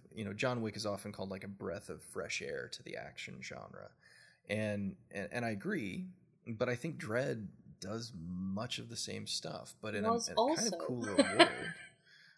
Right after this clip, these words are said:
Speaker 1: but it's a, a different world, and a world that doesn't necessarily feel as, as right now as the, the, the world of John Wick does. Yeah.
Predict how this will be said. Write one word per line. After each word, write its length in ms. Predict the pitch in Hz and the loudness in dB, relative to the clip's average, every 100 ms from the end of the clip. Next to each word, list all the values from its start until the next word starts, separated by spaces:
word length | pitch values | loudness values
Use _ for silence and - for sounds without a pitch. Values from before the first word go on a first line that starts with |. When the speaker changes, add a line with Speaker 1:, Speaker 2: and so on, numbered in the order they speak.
| - | -2
Speaker 1:
but 200 | 113 120 | 4 4
it's 160 | 113 117 | 4 2
a, 240 | 113 107 | 2 2
a 80 | 101 | -2
different 400 | 98 127 - 104 | 0 -2 0 -4
world, 340 | 101 71 - 110 | -6 -6 -8 -8
and 80 | 110 | -4
a 40 | |
world 280 | 117 113 107 | 2 2 0
that 100 | 101 | -2
doesn't 220 | 107 104 | -2 0
necessarily 460 | 101 - 104 92 90 | 0 0 0 -2 -4
feel 380 | - 101 90 | -6 -4 -4
as, 240 | 80 - - | -2 -4 -4
as 240 | 101 101 - | -6 -8 -2
right 280 | 101 92 | 0 0
now 420 | 98 101 85 71 71 | -4 -8 -8 -8 -8
as 140 | - - | -8 -8
the, 160 | 69 - - | -10 -12 -14
the, 140 | - - | -14 -14
the 60 | - | -14
world 320 | 62 58 - | -12 -12 -14
of 80 | - | -10
John 240 | - 57 | -10 -10
Wick 240 | 64 58 - | -14 -16 -16
does. 300 | - - - _ _ _ _ _ _ _ _ _ _ _ _ _ _ - - | -20 -18 -20 _ _ _ _ _ _ _ _ _ _ _ _ _ _ -12 -6
Yeah. 180 | 117 | -6